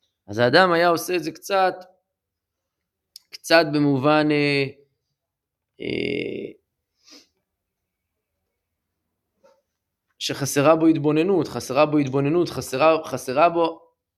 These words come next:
הקשר, אה, העמוק לתכלית שיש בעבודת השם.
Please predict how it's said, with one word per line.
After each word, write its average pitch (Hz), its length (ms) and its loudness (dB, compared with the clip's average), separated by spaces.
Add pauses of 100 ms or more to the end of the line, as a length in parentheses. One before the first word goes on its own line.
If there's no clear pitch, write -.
(100)
הקשר, 165 640 -2 (840)
אה, 117 140 -4 (100)
העמוק 143 460 0
לתכלית 143 880 -2 (220)
שיש 107 340 -8
בעבודת 101 480 -4
השם. - 220 -12